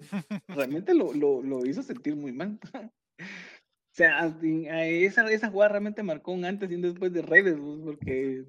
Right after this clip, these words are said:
se fue a medio mundo y, y, y realmente, eh, em, va a marcar, pues, o sea, nunca la voy a olvidar. Vaya que me cae bien Fitzpatrick, imagínense que no lo habría hecho Brady.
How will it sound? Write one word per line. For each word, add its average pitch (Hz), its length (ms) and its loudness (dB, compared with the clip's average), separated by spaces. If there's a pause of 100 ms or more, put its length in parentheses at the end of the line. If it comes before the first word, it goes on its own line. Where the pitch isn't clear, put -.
se 131 140 0
fue 151 180 0
a 180 60 2
medio 175 320 4
mundo 156 520 2
y, 135 220 -2 (420)
y, 151 460 0 (100)
y 180 40 6
realmente, 170 720 6
eh, 135 380 8
em, 117 480 0 (280)
va 147 200 6
a 180 40 6
marcar, 139 460 12
pues, 160 120 -10
o 151 40 -20
sea, 156 100 2
nunca 156 220 0
la 151 80 4
voy 147 80 2
a 143 80 -2
olvidar. 147 160 0
Vaya 202 160 12
que 339 60 -4
me 226 120 -2
cae 175 140 0
bien 170 160 -2
Fitzpatrick, 180 460 -2
imagínense 170 320 -8
que 185 80 -8
no 151 60 -6
lo 143 40 -4
habría 147 140 -2
hecho 170 180 -2
Brady. 190 420 0